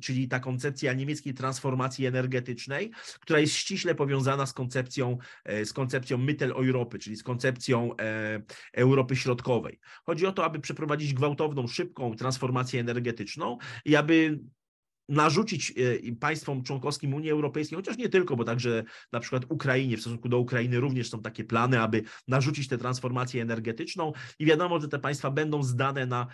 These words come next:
e, import technologii niemieckich, e, jeśli chodzi o odnawialne źródła, e, energii, no bo nie da się tego inaczej racjonalnie wytłumaczyć, dlaczego państwa członkowskie Unii Europejskiej miałyby rezygnować z bezemisyjn-, z bezemisyjnej,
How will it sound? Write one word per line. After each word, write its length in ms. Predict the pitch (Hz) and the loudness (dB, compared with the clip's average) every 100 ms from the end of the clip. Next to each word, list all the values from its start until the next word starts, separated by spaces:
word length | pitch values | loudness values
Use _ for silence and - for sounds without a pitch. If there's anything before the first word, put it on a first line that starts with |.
| - 110 | -14 -8
e, 120 | 107 | -6
import 600 | 170 170 147 131 127 - - | -4 -2 4 2 2 -8 -4
technologii 560 | 147 143 139 135 131 | -2 0 2 2 2
niemieckich, 680 | 135 139 147 139 - - _ - - - | 0 0 0 -2 -8 -16 _ -20 -18 -8
e, 160 | 92 | -4
jeśli 520 | 95 98 104 117 120 | 0 2 2 2 2
chodzi 260 | 117 117 117 | 2 4 4
o 80 | 113 | 4
odnawialne 540 | 113 120 120 117 113 | 2 2 2 0 0
źródła, 520 | 110 120 113 107 104 | 0 0 0 -2 -4
e, 220 | 107 104 123 | -6 -6 -2
energii, 460 | 135 127 110 95 | 2 2 2 -4
no 100 | 107 | -8
bo 280 | 113 120 - - - | -6 -6 -6 -14 -14
nie 260 | 131 139 160 | -4 2 4
da 80 | 147 | 4
się 120 | 139 | 2
tego 200 | 143 139 | 0 2
inaczej 400 | 139 131 127 123 - - - | 2 0 -2 -4 -10 -16 -2
racjonalnie 680 | 120 143 143 143 131 139 127 | 2 2 0 0 0 0 0
wytłumaczyć, 640 | 131 131 123 131 120 - - - | -2 -2 0 0 -4 -10 -16 -6
dlaczego 400 | 120 127 135 131 | -2 0 0 -2
państwa 400 | 120 127 127 120 | 0 -2 -2 -6
członkowskie 460 | - 120 123 - 123 | -6 -6 -6 0 2
Unii 160 | 123 | 4
Europejskiej 460 | 120 120 127 127 127 | 4 4 0 -2 0
miałyby 340 | 123 127 123 | 2 2 4
rezygnować 600 | 123 123 123 135 127 117 107 | 2 2 0 0 0 -2 -4
z 80 | |
bezemisyjn-, 720 | 104 139 - 143 131 143 135 - | -2 -2 -2 -6 -6 -6 -6 -6
z 140 | 107 95 | -8 0
bezemisyjnej, 960 | 143 151 151 143 135 151 147 117 101 | 4 4 2 -2 0 0 2 2 0